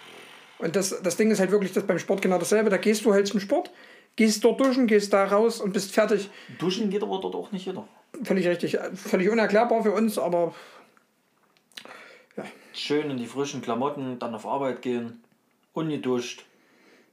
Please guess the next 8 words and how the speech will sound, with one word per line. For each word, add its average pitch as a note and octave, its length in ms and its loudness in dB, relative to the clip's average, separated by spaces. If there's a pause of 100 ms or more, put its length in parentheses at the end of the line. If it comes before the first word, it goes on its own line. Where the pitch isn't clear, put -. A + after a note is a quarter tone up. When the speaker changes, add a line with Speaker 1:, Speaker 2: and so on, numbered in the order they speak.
(160)
Speaker 1:
Ja. - 200 -10 (120)
Speaker 2:
Herrlich, G#2+ 360 -4
oder? C3 280 -6
Speaker 1:
Richtig E3+ 300 -4
schön. C#3+ 400 -2 (1600)
Speaker 2:
Richtig C#3 400 -8
schön G#2+ 360 -6
i. G2 240 -8